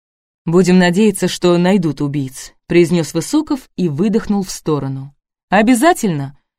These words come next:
уверенно произнёс генерал и перешёл на доверительный тон.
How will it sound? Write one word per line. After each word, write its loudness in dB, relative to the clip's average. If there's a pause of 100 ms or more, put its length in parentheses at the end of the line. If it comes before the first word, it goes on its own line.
(160)
уверенно 2
произнёс 0
генерал 0 (320)
и -2
перешёл 0
на 2
доверительный 0
тон. -6